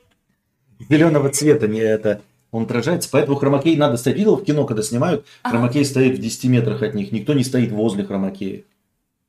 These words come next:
Speaker 1: Ну, так ещё светится вроде. Нормально.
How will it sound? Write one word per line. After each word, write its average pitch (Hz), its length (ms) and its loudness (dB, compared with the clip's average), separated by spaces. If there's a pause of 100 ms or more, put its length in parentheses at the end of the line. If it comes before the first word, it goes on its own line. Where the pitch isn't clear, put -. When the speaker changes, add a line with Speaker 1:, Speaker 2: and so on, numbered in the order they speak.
(100)
Speaker 1:
Ну, 208 120 -4
так 202 200 -16
ещё - 140 -14
светится 226 420 -16
вроде. 202 260 -16 (720)
Нормально. 175 460 -8